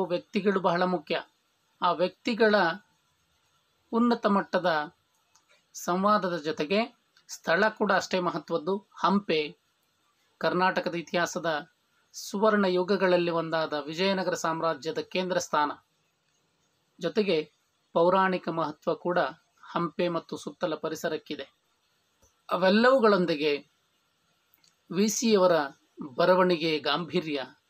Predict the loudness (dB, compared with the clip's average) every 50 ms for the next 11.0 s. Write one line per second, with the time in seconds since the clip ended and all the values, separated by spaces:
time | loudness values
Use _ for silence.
0 | _ _ _ _ _ _ _ _ _ _ -8 -8 -4 -2 -2 0 0 -2 -6 -6
1 | -10 _ _ _ _ _ _ _ _ -8 -8 -4 -2 0 0 0 0 -2 -6 -6
2 | -8 -8 -8 -8 -8 -8 -10 -8 -8 -8 -8 -8 -12 -14 _ _ _ _ _ _
3 | _ _ _ _ -6 -4 -4 -4 -4 -4 -4 -4 -4 -6 -6 -4 -4 -4 -4 -6
4 | -12 _ _ _ _ -4 -4 -4 -2 -2 -2 0 0 -2 -2 -4 -6 -6 -4 -4
5 | -4 -4 -6 -8 -12 -10 -8 -8 -8 -8 -10 -10 -10 -10 -10 -10 -14 _ _ _
6 | -10 -8 -6 -6 -8 -8 -8 -8 -4 -2 -2 -2 -2 -4 -6 -8 -6 -8 -8 -8
7 | -8 -8 -8 -6 -6 -6 -6 -4 0 2 2 2 2 0 -4 -6 -4 -4 -4 -4
8 | -4 -6 -12 _ _ _ _ _ _ _ -10 -10 -8 -8 -10 -10 -8 -6 -6 -4
9 | -4 -4 -6 -8 -10 -12 -14 _ _ _ _ _ _ _ _ _ _ _ _ _
10 | _ 0 0 0 0 -2 0 0 2 2 2 0 -2 -2 -2 -6 -6 -10 -16